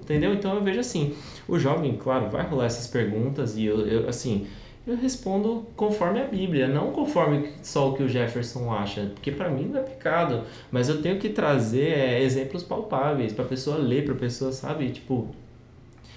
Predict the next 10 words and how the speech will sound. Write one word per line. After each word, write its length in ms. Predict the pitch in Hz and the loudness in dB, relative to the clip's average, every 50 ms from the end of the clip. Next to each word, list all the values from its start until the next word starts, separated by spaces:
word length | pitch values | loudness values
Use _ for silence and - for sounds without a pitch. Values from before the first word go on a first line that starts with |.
| - - - - | -20 -10 -4 0
e 100 | 127 139 | 2 2
assim, 320 | 147 147 147 143 123 113 | 2 2 0 0 0 2
eu 80 | 113 117 | 2 2
acho 240 | 123 123 - - | 2 2 0 -2
que, 200 | - 143 143 143 143 | -2 0 2 2 0
que 380 | 143 - - 143 139 139 - - - - - | 0 -2 -4 -4 -2 -4 -4 -8 -12 -8 -2
é 300 | - 127 127 131 135 135 143 | -2 0 2 2 2 2 2
essa 200 | 147 147 - 170 | 2 2 0 0
questão, 400 | - 185 180 - - 113 107 107 | -2 -2 -2 -2 -2 0 0 0
é, 120 | 110 107 | 0 -2